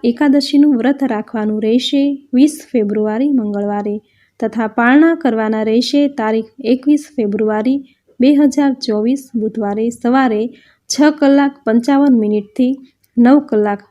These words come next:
અગિયાર મિનિટ સુધીમાં કરી લેવાના રહેશે. મિત્રો, મહામાસની શુક્લ પક્ષની એકાદશી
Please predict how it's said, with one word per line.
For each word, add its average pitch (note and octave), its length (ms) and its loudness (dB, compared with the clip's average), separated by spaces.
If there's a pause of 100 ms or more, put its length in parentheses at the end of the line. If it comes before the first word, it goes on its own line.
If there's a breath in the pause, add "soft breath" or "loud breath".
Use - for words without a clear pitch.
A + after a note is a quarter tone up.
અગિયાર C4+ 340 2
મિનિટ A3 260 0
સુધીમાં G#3+ 800 -6
કરી A#3+ 320 0
લેવાના G3+ 400 -2
રહેશે. G#3 500 -6 (300)
મિત્રો, A3+ 360 -2 (580 soft breath)
મહામાસની D#4 720 6
શુક્લ A#3+ 340 0
પક્ષની B3+ 500 -2
એકાદશી A3+ 680 -2